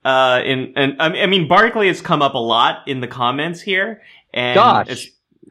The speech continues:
Speaker 1: and
Speaker 2: But, you know, I
Speaker 1: <laughs>
Speaker 2: also
Speaker 1: yeah.
Speaker 2: think, I mean, you also can think of, and it wasn't typical, it was alien derived, but Nth Degree is the same thing. And then, and
Speaker 1: Yeah.
Speaker 2: then his, his ability to project a holo-, even on Voyager, he's able to make contact with them, and then he injects himself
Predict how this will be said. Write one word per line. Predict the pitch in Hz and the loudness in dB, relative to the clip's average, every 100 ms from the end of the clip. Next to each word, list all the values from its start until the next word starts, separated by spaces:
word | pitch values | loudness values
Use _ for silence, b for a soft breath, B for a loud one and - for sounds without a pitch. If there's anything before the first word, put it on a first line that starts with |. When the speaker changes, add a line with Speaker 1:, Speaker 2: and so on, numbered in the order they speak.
| - | -6
Speaker 1:
and | 135 131 | -2 2
Speaker 2:
But, | 220 | 2
you | 233 | 2
know, | 311 | 2
I | 254 262 | 2 2
Speaker 1:
<laughs> | |
Speaker 2:
also | 339 - | 0 0
Speaker 1:
yeah. | - | -2
Speaker 2:
think, | 254 196 - | -2 0 0
I | |
mean, | 190 185 180 | 0 0 -2
you | 185 196 | 2 4
also | 208 - 185 | 4 0 -4
can | 151 | -4
think | 127 151 135 | 0 0 2
of, | 143 | 2
and | 147 | 2
it | |
wasn't | 147 160 127 117 | 4 2 2 -4
typical, | - 208 165 107 98 120 127 | -4 -2 -2 -2 0 2 4
it | |
was | 127 113 | 2 2
alien | 143 160 165 135 120 | 2 4 6 6 6
derived, | 113 117 180 123 98 117 120 | 4 6 6 4 0 -4 -2
but | 131 | -2
Nth | 117 160 - | 0 -4 -4
Degree | - 107 156 151 110 | -6 0 4 4 4
is | 110 | 2
the | - 113 | -2 -2
same | 123 104 104 | 0 2 2
thing. | - 95 98 131 | 0 0 2 4
And | 113 | 6
then, | 110 113 113 - | 6 4 2 2
and | 110 | 2
Speaker 1:
Yeah. | 104 | 2
Speaker 2:
then | 107 101 107 - | 2 2 -2 -10
his, | 104 - | -16 0
his | 135 104 | 2 4
ability | 110 131 135 127 117 | 4 4 6 4 2
to | - 120 | 2 0
project | - 120 131 135 - | 2 0 0 -2 0
a | 120 | 0
holo-, | 151 156 127 - _ _ _ - | 2 0 -4 -12 _ _ _ 0
even | 160 185 175 | 2 4 2
on | 160 156 | 2 0
Voyager, | 135 196 226 123 135 151 | 0 2 2 2 0 0
he's | 156 147 147 | -2 -2 0
able | 147 143 | 2 2
to | |
make | 131 131 | 2 0
contact | - 160 175 147 110 | -2 -4 0 -2 -2
with | 123 147 | -6 -6
them, | 139 | -4
and | 127 | -2
then | 123 | -2
he | 120 | 0
injects | 113 104 135 - | 0 0 -2 -4
himself | 120 110 123 117 110 | -6 -2 0 0 0